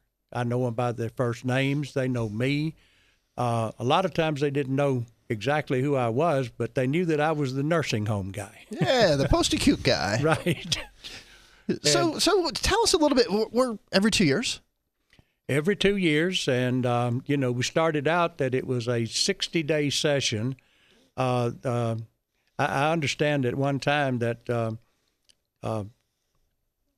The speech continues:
Speaker 1: our, our man up in, uh, Virginia City, uh, Samuel Clemens,
Speaker 2: Uh-huh.
Speaker 1: Mark Twain said that the, the, a good thing for the legislature would do, would be for it to meet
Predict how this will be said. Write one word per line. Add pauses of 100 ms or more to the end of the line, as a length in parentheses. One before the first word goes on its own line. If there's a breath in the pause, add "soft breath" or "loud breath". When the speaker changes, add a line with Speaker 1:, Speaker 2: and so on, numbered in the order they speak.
(760)
Speaker 1:
our,
our
man
up
in,
uh,
Virginia
City,
uh, (1040)
Samuel
Clemens, (120)
Speaker 2:
Uh-huh.
Speaker 1:
Mark
Twain
said
that
the, (100)
the, (180)
a
good
thing
for
the
legislature
would
do, (120)
would
be
for
it
to
meet